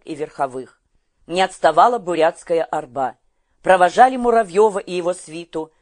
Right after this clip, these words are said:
до первой станции Хомутовая. В последней коляске тряслись лаборант Фурман, взятый в экспедицию для изготовления птичьих чучел, сбора насекомых, и доктор медицины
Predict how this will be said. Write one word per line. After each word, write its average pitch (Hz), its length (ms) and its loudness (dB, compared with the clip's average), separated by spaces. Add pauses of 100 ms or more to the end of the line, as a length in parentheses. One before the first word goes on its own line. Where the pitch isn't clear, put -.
до 175 160 -4
первой 208 380 0
станции 165 640 -2
Хомутовая. 131 880 -12 (880)
В - 100 -20
последней 262 480 0
коляске 254 480 4
тряслись 196 560 -10
лаборант 170 520 2
Фурман, 190 540 -8 (300)
взятый 180 400 0
в 175 60 -8
экспедицию 175 720 -12
для 160 180 -6
изготовления 165 640 -4
птичьих - 540 -18
чучел, 147 540 -14 (260)
сбора 170 360 2
насекомых, 170 840 -6 (300)
и 202 100 -2
доктор 233 400 0
медицины 208 760 -8